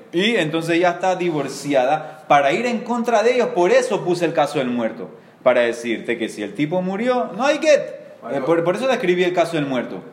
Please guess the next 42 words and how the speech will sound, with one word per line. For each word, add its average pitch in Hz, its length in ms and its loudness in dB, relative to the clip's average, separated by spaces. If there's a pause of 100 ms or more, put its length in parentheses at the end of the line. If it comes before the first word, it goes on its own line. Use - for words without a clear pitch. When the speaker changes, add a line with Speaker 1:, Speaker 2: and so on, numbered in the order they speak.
(240)
Speaker 1:
Dice 135 200 -4
la 143 60 0
Gemara, 135 760 -2
"¿Quién 170 200 -2
es 185 100 -2
Rabotenu? 127 600 -2 (340)
Veambrinan 143 680 -2
man 247 220 -2
Rabotenu, 143 600 -2 (440)
Amar 127 480 0
Rabbi 131 240 -2
Judá 117 300 -2
Mar 127 200 -4
Shmuel". 113 480 -6 (300)
Es 196 140 -4
el 170 160 -2
Beddin, 131 680 -4
Beddinat 156 580 -4
de 127 80 -4
Sharu 143 340 -4
Masha. 120 300 -4
Era 165 120 -2
el 160 80 -4
Beddin 131 340 -6
que 135 140 -6
permitió, 120 680 -4 (760)
eh, 110 300 -2
aceite. 117 500 -4
Habían 127 240 -4
prohibido, 120 300 -4
parece 113 340 -6
que, 104 240 -6
que, 95 440 -8
que 98 220 -6
aceite 107 400 -6
en 104 60 -8
Abodazara, 104 400 -4
habían 113 180 -4
prohibido 107 220 -6
aceite 113 320 -6
del 104 120 -8
Goy. 190 220 -2